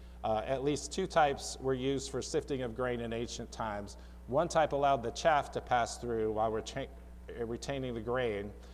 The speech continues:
and another permitted the grain to fall through, keeping the pebbles in the,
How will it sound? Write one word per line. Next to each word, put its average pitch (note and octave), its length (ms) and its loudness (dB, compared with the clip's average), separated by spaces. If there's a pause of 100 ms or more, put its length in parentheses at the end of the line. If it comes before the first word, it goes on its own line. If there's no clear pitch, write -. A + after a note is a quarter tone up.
(180)
and B2 100 -2
another D3 440 4
permitted C3 560 -2
the A2 80 -2
grain D3 500 0
to A2 80 -4
fall A2 260 0
through, G#2 280 -2
keeping B2+ 400 -4
the G#2 80 -4
pebbles B2+ 500 0
in G#2 200 -6
the, G2+ 140 -4